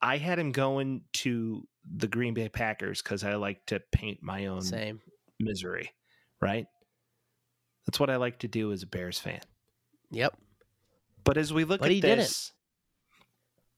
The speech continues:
Speaker 1: their draft overall was impressive. They got some edge rushers. They got a running back who's a stud in Zach Charbonnet, who could compete, right? He could compete with Walker day one.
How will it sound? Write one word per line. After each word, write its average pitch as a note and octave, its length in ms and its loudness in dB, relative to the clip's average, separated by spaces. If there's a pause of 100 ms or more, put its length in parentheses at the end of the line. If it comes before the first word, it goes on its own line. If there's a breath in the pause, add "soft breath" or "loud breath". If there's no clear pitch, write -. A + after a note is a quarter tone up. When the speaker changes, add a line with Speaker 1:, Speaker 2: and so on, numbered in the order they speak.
(480)
Speaker 1:
their D#3 180 6
draft C#3+ 360 2
overall G#2 460 0
was F#2+ 160 -4
impressive. F#2 640 -4 (360 loud breath)
They G#2+ 100 2
got G2+ 160 -2
some F#2+ 160 -2
edge B2 240 0
rushers. B2 580 0 (320 soft breath)
They G#2 100 0
got G2 120 0
a F2 40 -4
running A#2+ 340 0
back A#2 260 0
who's G#2 160 0
a G2+ 60 -2
stud A2+ 280 0
in G2+ 80 -2
Zach G#2 220 -4
Charbonnet, G2+ 560 -2 (380 loud breath)
who D#3 400 2
could F#3+ 260 2
compete, D#3+ 640 -2 (880)
right? C3 320 -2 (1160)
He E3 200 4
could G3 220 0
compete E3 340 0
with B2+ 180 -4
Walker A#2 300 0
day F2 160 -10
one. F2 220 -10